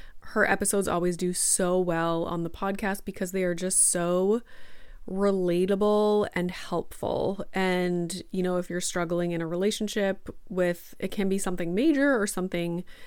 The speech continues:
minor, it's always validating to hear that, you know, these are actual issues that a lot of people run into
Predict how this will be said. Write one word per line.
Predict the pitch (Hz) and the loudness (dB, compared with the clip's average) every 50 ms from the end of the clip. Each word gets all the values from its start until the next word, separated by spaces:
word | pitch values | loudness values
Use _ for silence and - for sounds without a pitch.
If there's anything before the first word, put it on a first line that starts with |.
| - - - - - - - | -16 -14 -12 -10 -8 -4 0
minor, | 196 208 226 247 254 254 254 254 247 247 247 247 - - - - - - - - - - | 2 4 4 6 6 6 6 6 6 6 4 2 -2 -6 -8 -8 -8 -8 -8 -10 -8 -4
it's | - 196 - | -2 -2 0
always | - 185 190 202 208 190 190 | 2 2 2 2 2 2 0
validating | 175 175 151 151 160 170 170 180 185 190 196 202 208 202 | 0 0 2 2 2 2 2 2 2 2 2 2 0 0
to | - 208 | -2 -6
hear | - - - 185 180 175 175 175 | -6 -2 0 2 2 4 2 2
that, | 170 175 160 156 156 156 156 - - - - - - - - - - - - - | 2 2 0 0 0 -2 -2 -4 -4 -6 -8 -8 -10 -12 -14 -16 -16 -18 -16 -10
you | - 196 185 185 | -6 -2 0 2
know, | 170 160 | 2 0
these | 156 175 180 180 185 | 0 0 0 2 2
are | 175 - - | 2 2 2
actual | 165 165 170 - - - 190 180 175 165 165 165 165 165 170 175 - - - - | 0 -2 -4 -4 -6 -4 0 0 2 2 2 2 2 0 -2 -4 -8 -16 -8 -2
issues | - 190 185 - - 185 175 175 175 180 185 190 190 | -2 0 0 0 0 2 2 2 2 2 0 -2 -2
that | - 175 165 160 - | -2 0 0 0 0
a | - | -2
lot | 170 165 165 165 | -2 -2 -2 -2
of | 170 - | -4 -4
people | - 180 - 170 165 | -6 -4 -2 -2 -2
run | 170 165 160 165 | -2 -2 -2 0
into | 170 185 190 - - 226 233 233 240 240 226 | -2 -2 -2 0 0 2 2 2 2 0 -2